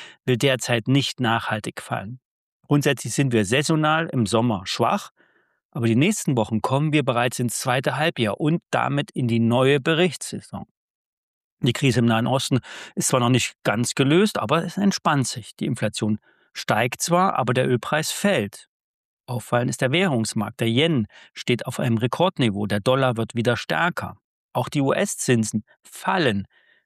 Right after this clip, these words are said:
Die dreißigjährigen Yields liegen wieder spürbar unter fünf Prozent, aktuell bei vier Komma acht fünf. Das ist eigentlich irgendwie nicht ganz erklärbar bei hoher Inflation und steigenden Leitzinsen.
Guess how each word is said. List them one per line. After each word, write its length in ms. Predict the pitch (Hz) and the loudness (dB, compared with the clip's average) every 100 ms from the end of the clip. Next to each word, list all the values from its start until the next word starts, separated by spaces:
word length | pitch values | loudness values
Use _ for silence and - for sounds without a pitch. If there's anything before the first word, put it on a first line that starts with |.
| _ | _
Die 60 | - | -20
dreißigjährigen 680 | - 113 120 117 104 117 107 | -6 -4 -2 -6 -4 -2 -2
Yields 540 | 110 117 131 139 - - | -2 0 0 0 -6 -4
liegen 440 | 117 117 123 113 - | -4 -2 -4 -6 -8
wieder 340 | 127 113 113 | -6 -4 -6
spürbar 560 | - - 165 139 120 - | -8 0 2 2 0 2
unter 280 | 180 175 135 | 0 0 0
fünf 280 | 135 - - | -4 -4 -8
Prozent, 440 | - - 101 90 | -8 -4 -4 -2
aktuell 400 | 123 - 123 127 | -6 -2 -2 -2
bei 160 | 107 110 | -2 -6
vier 220 | - 139 | -4 -2
Komma 280 | - 120 110 | -2 -2 -4
acht 200 | - - | -8 -4
fünf. 380 | 165 110 - _ _ - - - | -4 -4 -8 _ _ -20 -20 -10
Das 120 | - 127 | -4 -2
ist 100 | 139 | -2
eigentlich 420 | - 143 143 - | 0 0 0 0
irgendwie 300 | 151 143 139 | 0 2 2
nicht 180 | 151 - | 2 2
ganz 180 | 143 - | 0 0
erklärbar 540 | 143 180 190 117 107 | -2 0 0 0 0
bei 180 | 107 107 | 0 2
hoher 280 | 139 147 131 | 4 4 4
Inflation 640 | 127 - 117 - 160 170 | 0 -4 -2 2 4 4
und 140 | - 110 | 0 -2
steigenden 480 | 123 127 123 113 | 0 0 0 -2
Leitzinsen. 560 | 107 139 - 180 180 | 0 -2 0 2 4